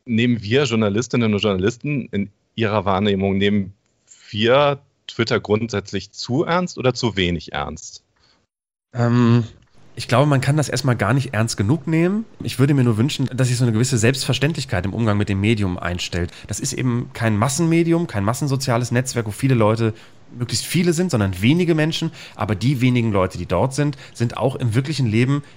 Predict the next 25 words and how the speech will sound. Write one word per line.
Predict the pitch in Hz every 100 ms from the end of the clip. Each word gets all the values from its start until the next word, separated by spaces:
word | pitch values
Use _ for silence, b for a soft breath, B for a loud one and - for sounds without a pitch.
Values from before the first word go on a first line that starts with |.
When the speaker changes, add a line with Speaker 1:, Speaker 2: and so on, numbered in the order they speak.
| -
Speaker 2:
irgendwie | 151 185 135 135 135
administrativ | 135 151 147 - 135 139 139
tätig, | 123 123 110 -
politisch, | 131 147 139 143 -
kulturell, | 139 139 135 113 123 143 147 143 B B -
journalistisch. | 131 143 139 156 - 156 151 - - -
Das | 123
sind | 147 117
Leute, | 123 127
die |
im | 104
echten | 135 139
Leben | 135
was | 131
zu | 143
sagen | 165 151 101
haben. | 104
Und |
wenn | 117 143
die | 123 147
sich | 135 131
mit | 131 131
dem |
Thema | 131 139 117
beschäftigen, | - 190 - 110 131